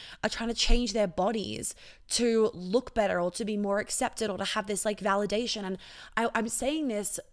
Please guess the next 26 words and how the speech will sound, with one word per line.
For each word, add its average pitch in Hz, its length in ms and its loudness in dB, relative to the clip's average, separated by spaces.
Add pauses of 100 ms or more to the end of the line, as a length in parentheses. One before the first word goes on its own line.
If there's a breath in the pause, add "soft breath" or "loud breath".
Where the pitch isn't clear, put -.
(120)
like, 214 220 0
and 214 100 -2
I 214 40 -2
really 214 240 -2
want 320 140 -2
you 247 40 -4
guys 220 220 0
to 247 80 -4
just - 320 -8
be - 200 -4 (120)
open-minded 220 640 0
to 202 100 -8
this, 185 180 -4
because, 202 380 -8
like, 226 180 -8
I 226 160 2
never 311 240 0
knew 185 480 0 (360 loud breath)
that 208 180 2
I 202 500 0
was 196 160 -6
craving 190 380 -2
validation 175 600 0
from 185 120 -6
my 175 100 -4
dad 214 420 -2